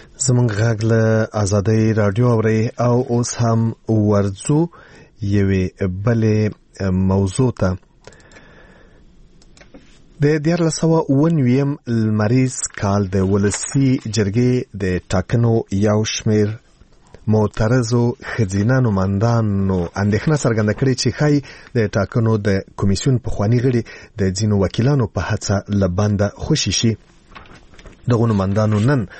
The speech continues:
په کابل کې په یوه خبري غونډه کې وویل، د روغتیايي درملنې او یا جنسیت په لحاظ باید څوک له سزا معاف نشي. دوی له عدلي او قضایي ارګانونو هم غواړي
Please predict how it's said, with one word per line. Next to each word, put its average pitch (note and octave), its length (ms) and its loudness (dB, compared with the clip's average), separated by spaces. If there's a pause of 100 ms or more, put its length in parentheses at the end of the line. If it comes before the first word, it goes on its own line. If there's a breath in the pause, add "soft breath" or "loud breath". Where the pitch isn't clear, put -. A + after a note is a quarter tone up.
(480 loud breath)
په B2+ 120 -2
کابل C#3 240 0
کې C3 160 0
په A2+ 80 0
یوه G2+ 300 0
خبري G#2 360 0
غونډه B2+ 460 0
کې B2 140 -2
وویل، C3+ 280 2
د A2+ 200 -4
روغتیايي G#2 420 0
درملنې A2+ 460 2 (120)
او - 20 0 (120)
یا A#2+ 100 2 (160)
جنسیت G2+ 480 -2
په G2 120 2
لحاظ C3 260 2
باید C3 180 0 (380 loud breath)
څوک D3 320 0
له F2 160 -2
سزا G#2 320 0 (180)
معاف A#2 240 0 (280)
نشي. A2+ 240 -2 (360 loud breath)
دوی B2 160 4 (160)
له F#2+ 80 0 (140)
عدلي A2+ 340 2
او - 20 -2 (180)
قضایي G2 360 2
ارګانونو G2 640 0
هم C3+ 160 2
غواړي C3+ 180 2